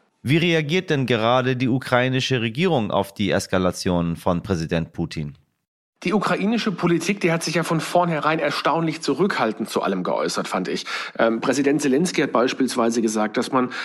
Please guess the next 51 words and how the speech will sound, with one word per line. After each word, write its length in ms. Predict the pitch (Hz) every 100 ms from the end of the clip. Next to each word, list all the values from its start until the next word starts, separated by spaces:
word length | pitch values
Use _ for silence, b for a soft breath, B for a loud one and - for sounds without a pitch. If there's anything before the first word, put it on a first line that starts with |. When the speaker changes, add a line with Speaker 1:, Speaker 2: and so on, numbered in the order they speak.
| B
Speaker 2:
an 140 | - 123
dem 120 | 123
friedlichen 540 | - 160 190 185 165
und 140 | 143 135
diplomatischen 680 | 135 131 127 143 135 135
Weg 160 | 131 123
festhalten 560 | - 170 - 180 180 175
möchte, 320 | 170 170 160
dass 160 | 139
man 100 | 139
diesem 260 | 127 123 123
Weg 220 | 113 -
treu 320 | - 113 147
bleibt 380 | 175 180 190 196 -
und 160 | 156
sich 160 | 156 139
auch 160 | 131 139
nicht 180 | 156
provozieren 520 | - 131 123 - 180 117
lässt. 300 | 120 175 - B B B
Aber 240 | - 143 180
er 120 | 156
sagte 340 | 139 156 156
halt 160 | 127 -
auch, 180 | 120 165
dass 160 | 143
man, 160 | 143 139 139 B B
ähm, 380 | 135 131 131 131
kein 240 | - 147 160
Territorium 720 | 151 143 139 151 156 143 139
einfach 340 | 135 127 113
aufgeben 460 | - 151 - 101 92
wird. 220 | 73 71 B B -
Aber 160 | 139
das 240 | 120 156 -
ist 160 | 170
ja 80 | 147
genau 280 | 139 120 110
das, 260 | 143 160
was 180 | 127 110
Russlands 400 | 151 151 135 127
Präsident 480 | - 120 127 113 110
Putin 420 | - 202 170 107
will, 200 | 87 82 B B -
dass 160 | 120
die 80 | -
Ukraine 480 | 131 - - 185 180
freiwillig 560 | - 151 175 175 165
auf 160 | 147 139
die 100 | 143
beiden 400 | - 127 139